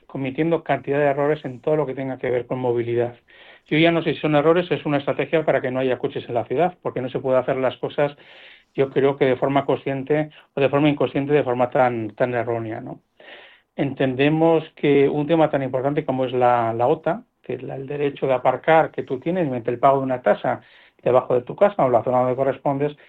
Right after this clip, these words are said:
no se puede cambiar o modificar al arbitrio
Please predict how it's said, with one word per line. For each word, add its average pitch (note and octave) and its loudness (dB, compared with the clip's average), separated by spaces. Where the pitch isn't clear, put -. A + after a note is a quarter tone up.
no D3+ 2
se E3 2
puede E3 2
cambiar D#3 4
o C#3+ -2
modificar C3+ 0
al C3 4
arbitrio C3 -4